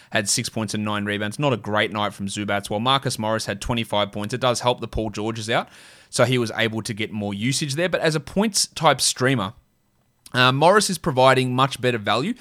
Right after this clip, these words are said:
than he was, uh, last season with the Clippers and even, uh, when he began to come back now, now that he is a starter again. The minutes and the production i-, is pretty solid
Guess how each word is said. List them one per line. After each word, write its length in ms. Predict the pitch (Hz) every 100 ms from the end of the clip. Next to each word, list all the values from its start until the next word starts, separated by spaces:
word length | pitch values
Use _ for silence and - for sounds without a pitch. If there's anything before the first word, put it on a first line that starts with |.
| - -
than 160 | 120 120
he 100 | 120
was, 460 | 110 113 110 104 101
uh, 100 | 95
last 320 | 113 151 -
season 260 | 165 165
with 120 | 156 147
the 60 |
Clippers 340 | - 196 240 165
and 100 | 127
even, 260 | 117 110
uh, 140 | 104 104
when 120 | 110
he 100 | 110
began 260 | 101 104
to 100 | 101
come 200 | 101 101
back 160 | 98 95
now, 100 | 95
now 200 | 98 101
that 80 | 98
he 120 | 107
is 120 | 95
a 40 | 90
starter 360 | - 117 117
again. 260 | 110 113 120 - - - -
The 80 | 151
minutes 300 | 170 165 151
and 100 | 139
the 40 |
production 460 | 127 127 127 - 127
i-, 40 |
is 240 | 139 156 156
pretty 240 | - 202
solid 360 | - 117 113